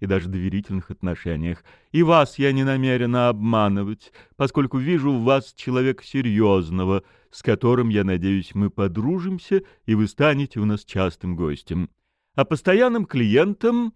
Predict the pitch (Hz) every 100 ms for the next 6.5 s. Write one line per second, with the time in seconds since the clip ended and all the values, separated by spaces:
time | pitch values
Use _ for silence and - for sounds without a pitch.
0 | _ - 165 156 123 135 165 - 247 196
1 | 156 113 110 110 113 - - 185 196 -
2 | - 139 120 - - - 165 - _ _
3 | _ - 98 107 - 98 98 104 98 110
4 | 104 - 101 95 80 - 78 80 98 -
5 | 69 73 76 73 73 69 82 - - -
6 | - 78 76 76